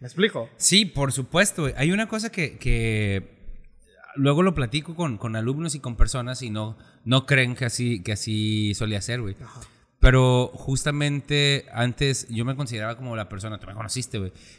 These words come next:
Speaker 2: como la persona con el, eh, positivismo tóxico, güey.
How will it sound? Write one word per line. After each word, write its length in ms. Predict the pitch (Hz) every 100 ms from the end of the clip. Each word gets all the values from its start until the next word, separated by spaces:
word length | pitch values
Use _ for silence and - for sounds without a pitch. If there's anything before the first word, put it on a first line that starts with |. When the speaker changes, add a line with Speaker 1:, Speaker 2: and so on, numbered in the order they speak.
| -
Speaker 2:
como 160 | 117
la 120 | 113 101
persona 420 | 110 117 123 127
con 140 | 123
el, 260 | 117 104 101 - _ -
eh, 240 | 101 104
positivismo 720 | 101 131 143 135 127 127 139
tóxico, 540 | 135 139 - 131 120 107
güey. 240 | 98 95